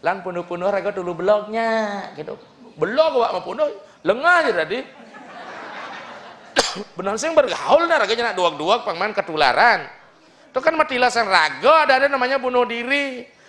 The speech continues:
Ya nak lah, nak lama duak-duak, nak suge-suge raga turu blog punuhnya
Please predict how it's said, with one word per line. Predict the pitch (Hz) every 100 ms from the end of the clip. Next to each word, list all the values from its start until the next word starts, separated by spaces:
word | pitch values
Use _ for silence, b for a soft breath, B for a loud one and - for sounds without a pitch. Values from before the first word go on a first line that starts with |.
| _
Ya | 233
nak | 269 269
lah, | 254 277 294
nak | 269
lama | 247 247
duak-duak, | 247 247 247 262 262
nak | 254
suge-suge | 226 240 240 254
raga | 254 254
turu | 254 247
blog | 240 262 269
punuhnya | 254 254 262 277 277 262 262 254 247